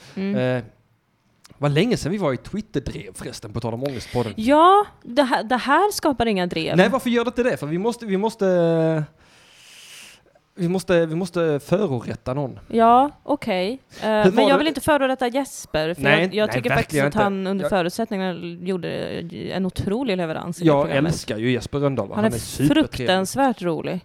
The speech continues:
Speaker 2: Jag var ju och uppträdde med honom en gång hemma i hans hemkommun. Vad heter det? Är det Veberöd, typ?
Speaker 1: I, ingen aning.
Speaker 2: Ja, men det är något sånt.
Speaker 1: Ja.
Speaker 2: Han skulle göra någon, eh, något julgig där.
Speaker 1: Mhm.
Speaker 2: Och så mejlade han och frågade för jag ville komma dit och vara support.
Speaker 1: Mm.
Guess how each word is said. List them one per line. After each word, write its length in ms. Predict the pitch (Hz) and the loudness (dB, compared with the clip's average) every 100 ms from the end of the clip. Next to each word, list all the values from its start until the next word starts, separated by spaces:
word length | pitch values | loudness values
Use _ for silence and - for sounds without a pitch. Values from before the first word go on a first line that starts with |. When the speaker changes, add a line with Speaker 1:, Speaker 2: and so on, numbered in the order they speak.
| _ | _
Speaker 2:
Jag 160 | 151 139 | 0 2
var 160 | 143 | 0
ju 100 | 139 151 | 0 -2
och 60 | |
uppträdde 420 | 196 - 139 120 | -8 -8 -6 -4
med 100 | 131 | -2
honom 220 | 151 139 139 | -2 -2 -2
en 160 | 139 | -2
gång 220 | 135 131 | -4 -4
hemma 380 | 117 127 120 117 | -4 -4 -2 -2
i 120 | 127 | -2
hans 280 | 120 131 - | -2 -4 -6
hemkommun. 540 | - 120 - 110 104 101 | -8 -8 -8 -8 -6 -4
Vad 100 | 117 | -4
heter 220 | 107 104 | -4 -6
det? 100 | 107 | -8
Är 140 | 107 | -8
det 60 | 117 | -6
Veberöd, 560 | 120 139 131 123 113 - | -4 -4 -4 -10 -12 -12
typ? 120 | 214 | -8
Speaker 1:
I, 180 | 196 170 | -6 -6
ingen 300 | 87 202 175 | -6 -8 -8
aning. 200 | 156 98 - - | -8 -12 -16 -10
Speaker 2:
Ja, 120 | 110 | -6
men 100 | 117 | -4
det 60 | |
är 60 | 113 | -4
något 140 | 95 | -6
sånt. 260 | - 120 - | -14 -14 -8
Speaker 1:
Ja. 280 | 214 226 214 - | -4 -2 -2 -6
Speaker 2:
Han 120 | - 113 | -12 -10
skulle 240 | - 127 | -6 -2
göra 240 | 127 127 | 0 0
någon, 240 | 113 110 110 | -2 -8 -10
eh, 500 | 107 113 120 131 127 | -10 -8 -8 -10 -12
något 200 | 117 - - | -16 -16 -20
julgig 840 | 165 123 127 151 131 110 120 107 - 139 | -14 -10 -8 -6 -6 -6 -8 -8 -8 -4
där. 180 | 127 98 - - | -4 -6 -12 -2
Speaker 1:
Mhm. 380 | 196 202 208 - _ _ _ _ - | 0 0 -4 -8 _ _ _ _ -20
Speaker 2:
Och 100 | 117 | -14
så 100 | - | -8
mejlade 220 | 123 135 117 | -4 -4 -6
han 40 | |
och 60 | 113 | -6
frågade 220 | 135 123 | -8 -4
för 60 | |
jag 80 | 127 | -6
ville 180 | 120 117 | -6 -10
komma 220 | - 120 | -10 -6
dit 180 | 123 113 | -6 -8
och 60 | 135 | -14
vara 100 | 113 | -14
support. 480 | 110 - 135 - - | -10 -8 -8 -12 -4
Speaker 1:
Mm. 420 | 214 202 220 | 0 0 -2